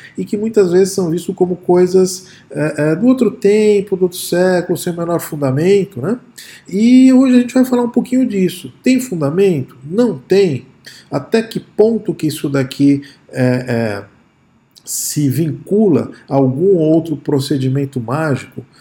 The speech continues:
eh, nem que sejam os outros procedimentos que também estão dentro dessa seara aí, né?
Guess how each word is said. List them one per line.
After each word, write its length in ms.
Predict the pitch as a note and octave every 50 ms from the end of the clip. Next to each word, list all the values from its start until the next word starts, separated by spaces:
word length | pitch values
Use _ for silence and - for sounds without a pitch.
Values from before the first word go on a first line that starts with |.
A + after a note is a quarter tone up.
| - _ _ -
eh, 200 | - A#2 A#2 A2+
nem 180 | B2 D#3 G3
que 100 | G3 -
sejam 600 | - - - C#3 C#3+ D#3+ F3 D#3 B2 A2+ A2+ - -
os 180 | C3 A2+ G#2+
outros 240 | B2+ D3 D3+ - -
procedimentos 720 | - C#3 C#3 C3 - D3+ B2+ B2 B2 C3 C3+ D3+ C#3 -
que 80 | - C#3
também 300 | C3+ - B2 B2+ D3 D3+
estão 180 | - - C3
dentro 240 | B2+ C#3 C#3 - C3
dessa 300 | B2 C3 B2 - - B2
seara 560 | - - - B2 G#2+ A2+ C3 C3+ B2+ A2 G#2
aí, 240 | G#2+ C3+ D#3+ D#3 C3+
né? 200 | B2 D3 E3+ E3